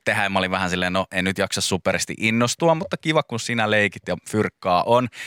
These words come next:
jee jee." Mut sit just Ukrainan sota on muuttanut mun käsitystä ihan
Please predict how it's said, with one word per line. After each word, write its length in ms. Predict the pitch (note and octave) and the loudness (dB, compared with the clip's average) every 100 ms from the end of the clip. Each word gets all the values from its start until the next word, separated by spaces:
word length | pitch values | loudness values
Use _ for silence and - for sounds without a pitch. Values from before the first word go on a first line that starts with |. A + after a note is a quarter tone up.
| - | -8
jee 220 | G#2 G2+ F2+ | 0 2 2
jee." 300 | G#2 A#2+ A2 - - - | 4 4 2 -2 -14 -8
Mut 140 | A#2+ A#2+ | -2 -2
sit 180 | C3 | 2
just 200 | C#3 C#3+ - | 2 2 2
Ukrainan 440 | C#3 C3+ A#2+ G#2+ | 0 2 0 0
sota 320 | - A#2+ G#2+ | 0 2 4
on 100 | G2 | 4
muuttanut 400 | G2 F#2+ - F#2 | 4 2 0 0
mun 140 | F#2 F2 | 0 0
käsitystä 520 | G2 F#2+ F2+ F2 E2+ - - | -2 -2 -2 -2 -4 -4 -2
ihan 320 | G#2+ G2+ F2 | 0 2 0